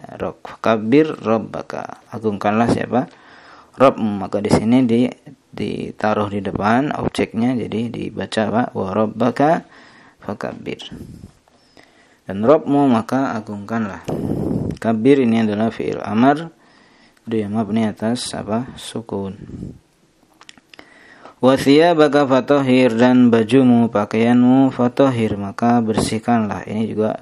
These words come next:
sama, ya, serupa. Wa rujza fahjur, dan azab, jadi ar-rujz asalnya bermakna apa? Azab, ya. Azab itu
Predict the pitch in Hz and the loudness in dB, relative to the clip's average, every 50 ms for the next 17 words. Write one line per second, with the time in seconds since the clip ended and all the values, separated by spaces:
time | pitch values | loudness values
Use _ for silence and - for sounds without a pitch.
0 | - - - - 190 185 185 190 208 226 220 - - - - - - - - - | -12 -12 -10 -10 -8 -8 -6 -4 -4 -4 -4 -6 -8 -8 -10 -12 -12 -12 -14 -14
1 | - _ _ _ _ _ _ _ _ - _ _ _ - - - _ - - 123 | -14 _ _ _ _ _ _ _ _ -20 _ _ _ -20 -20 -20 _ -2 4 4
2 | 127 120 135 165 170 151 131 135 135 131 127 139 160 165 170 175 165 - 139 127 | 6 8 8 6 6 6 4 2 2 4 6 6 6 6 6 4 2 0 0 0
3 | 120 117 104 110 117 113 104 98 98 104 107 107 104 95 - 107 123 127 - - | 0 0 0 2 2 2 2 0 0 2 2 2 2 -2 2 2 2 2 4 2
4 | 127 127 127 - - - - - - - - 104 107 117 135 254 233 254 139 135 | 2 2 2 -4 -14 -12 -10 -10 -8 -4 -4 -2 2 2 2 4 4 2 2 2
5 | - - - - 104 107 - - 104 107 110 110 120 120 113 107 101 101 98 85 | 0 -6 -8 -6 -6 -6 -2 -2 -2 -2 0 0 0 0 -2 -2 -4 -4 -4 -4
6 | 95 110 113 104 110 117 113 - - 104 - - 98 95 - _ _ _ _ - | -2 -2 -2 -2 -2 0 0 0 0 -2 -2 -2 -4 -4 -4 _ _ _ _ -18
7 | 123 147 160 _ _ _ _ _ _ _ _ _ _ _ _ _ _ _ _ _ | -16 -16 -18 _ _ _ _ _ _ _ _ _ _ _ _ _ _ _ _ _
8 | _ _ _ _ _ - 113 135 143 135 151 165 170 165 - - 139 131 - | _ _ _ _ _ 0 2 2 4 4 4 2 2 2 0 -2 -2 0 2